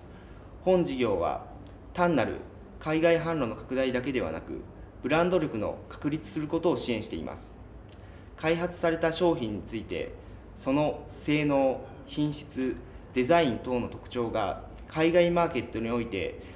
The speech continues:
信頼を得て評価されることにより、同種またはその類似商品に比べ優位性を確保し、より高値での取引や長期にわたる安定した取引を実現することを目指し、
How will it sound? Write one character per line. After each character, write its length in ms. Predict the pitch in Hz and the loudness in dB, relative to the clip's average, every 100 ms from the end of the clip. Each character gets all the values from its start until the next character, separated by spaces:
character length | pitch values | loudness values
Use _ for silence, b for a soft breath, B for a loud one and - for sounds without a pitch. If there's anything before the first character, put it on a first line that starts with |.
| B | B
信 300 | - 170 175 | 0 2 4
頼 200 | 170 170 | 6 6
を 40 | |
得 80 | 165 | 4
て 100 | 123 | 0
評 160 | 139 127 | 0 -2
価 100 | 127 | -2
さ 120 | 120 | -4
れ 100 | 110 | -2
る 80 | 107 | -4
こ 100 | 107 | -4
と 100 | 113 | -4
に 100 | 98 | -4
よ 100 | 87 | -6
り、 240 | 85 76 B B B B - | -8 -10 B B B B 4
同 200 | 165 147 | 4 4
種 220 | - 87 - - | 0 -4 -8 -8
ま 100 | 117 | -4
た 120 | 123 | 0
は 300 | 117 90 - - - - | 0 0 -2 -10 -16 -10
そ 140 | - | -2
の 100 | 143 | 0
類 200 | 131 160 | 4 2
似 100 | 170 | 2
商 240 | 175 190 160 | 2 2 2
品 140 | 123 | 0
に 80 | 98 | -4
比 100 | 104 | -4
べ 400 | 107 104 98 - - | -2 0 -2 -4 -10
優 180 | - 156 | 2 4
位 80 | 175 | 4
性 220 | 170 170 | 4 6
を 60 | 165 | 6
確 220 | 160 160 | 2 -6
保 120 | 107 | -6
し、 300 | 98 104 87 - B B B - | -4 -4 -4 -6 B B B 0
よ 120 | 127 | 4
り 180 | 147 - | 4 0
高 220 | 143 170 | -2 2
値 100 | 175 | 4
で 60 | 123 | 4
の 100 | 107 | 2
取 200 | 113 117 | -2 -4
引 260 | - - | -4 -2
や 280 | 92 64 - B B B B | 0 0 -6 B B B B
長 180 | - 175 | 4 4
期 140 | 113 | 4
に 100 | 110 | -2
わ 120 | 110 | -2
た 120 | 110 110 | -2 -2
る 180 | 104 92 - | -2 -6 0
安 220 | 127 165 | 2 2
定 200 | 165 170 | 4 2
し 100 | 165 | 4
た 180 | 156 151 | 4 2
取 280 | 151 160 160 - | 2 0 -2 -2
引 80 | |
を 60 | 117 | -2
実 280 | 98 107 131 | -2 -4 -2
現 140 | 131 | -2
す 80 | 127 | -2
る 60 | 120 | -2
こ 120 | 123 | 0
と 100 | 123 | 0
を 60 | |
目 100 | 90 | -2
指 120 | 85 104 | -4 -6
し、 220 | - 71 | -8 -10